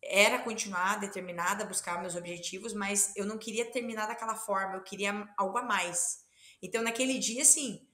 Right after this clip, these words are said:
é, eu comecei a ter uma, uma perspectiva diferente do mundo, do que eu queria, da, das coisas que eu queria alcançar.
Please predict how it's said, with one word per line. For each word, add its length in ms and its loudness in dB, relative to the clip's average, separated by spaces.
é, 340 0
eu 80 6
comecei 360 4
a 40 -2
ter 60 0
uma, 120 -2
uma 140 0
perspectiva 640 -2
diferente 540 -4
do 100 -6
mundo, 380 -6
do 100 -12
que 100 -10
eu 60 -8
queria, 500 -4
da, 120 -2
das 180 0
coisas 200 -2
que 60 -6
eu 40 -8
queria 180 -6
alcançar. 560 -2